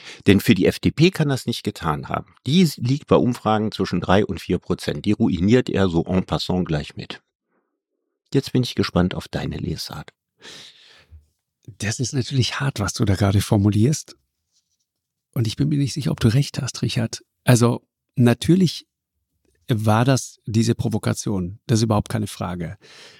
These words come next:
Speaker 2: Aber nur eine Frage, äh, als Gegenfrage an dich formuliert, Richard. Du nimmst ihm sozusagen die echte Sorge ums Land. Die nimmst du ihm nicht ab?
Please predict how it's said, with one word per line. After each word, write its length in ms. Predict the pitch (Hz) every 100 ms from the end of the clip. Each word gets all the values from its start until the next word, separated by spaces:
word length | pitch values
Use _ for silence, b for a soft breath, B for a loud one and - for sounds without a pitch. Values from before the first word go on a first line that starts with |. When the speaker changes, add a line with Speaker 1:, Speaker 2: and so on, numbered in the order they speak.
| B B _
Speaker 2:
Aber 160 | - 127 -
nur 280 | 147 170
eine 160 | 165 175
Frage, 520 | - 135 123 127 -
äh, 120 | - -
als 220 | 123 -
Gegenfrage 560 | 170 190 113 - 101 98
an 60 |
dich 140 | 101 98
formuliert, 420 | 117 107 107 -
Richard. 360 | 110 110 - -
Du 100 | 131
nimmst 340 | 127 196 -
ihm 120 | 175 147
sozusagen 720 | 147 151 131 131 135 135 -
die 480 | - 110 117 113 - _
echte 400 | 143 - - 165
Sorge 420 | 127 123 143 151
ums 260 | 123 113 -
Land. 480 | 113 95 90 - - _ _ _ -
Die 140 | 117
nimmst 300 | 131 160 -
du 60 | 170
ihm 120 | 131
nicht 240 | 139 -
ab? 220 | 139 156